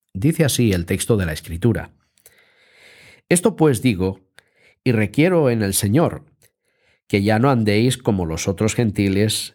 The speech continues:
que andan en la vanidad de su mente, teniendo el entendimiento entenebrecido, ajenos a la vida de Dios por la ignorancia que en ellos hay, por la dureza de su corazón,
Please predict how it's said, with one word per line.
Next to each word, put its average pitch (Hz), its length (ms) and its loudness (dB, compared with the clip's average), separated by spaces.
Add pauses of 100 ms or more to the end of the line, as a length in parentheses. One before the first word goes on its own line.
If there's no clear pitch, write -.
(120)
que 104 160 2
andan 117 580 0
en 104 160 0
la 92 100 0
vanidad 87 560 -2
de 101 220 -4
su 117 140 0
mente, 123 460 0 (720)
teniendo 95 460 2
el 120 80 0
entendimiento 92 840 0
entenebrecido, 90 920 -2 (580)
ajenos 190 720 0
a 107 100 0
la 95 120 0
vida 127 280 2
de 117 120 0
Dios 113 560 0
por 92 160 -4
la 90 100 -2
ignorancia 117 840 0
que 87 240 -2
en 87 100 -2
ellos 101 360 0
hay, 107 300 0 (360)
por 95 160 -2
la 95 120 0
dureza 147 580 0
de 117 240 0
su 123 140 -4
corazón, 117 580 -2